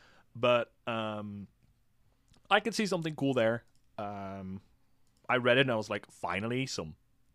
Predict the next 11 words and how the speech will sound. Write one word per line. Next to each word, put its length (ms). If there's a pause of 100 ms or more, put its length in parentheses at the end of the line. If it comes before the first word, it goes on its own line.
(100)
decent 420
equipment." 520 (1120)
So, 400 (440)
I 60
was 60
happy 220
to 80
see 100
it. 160 (760)
Cool 140
card. 240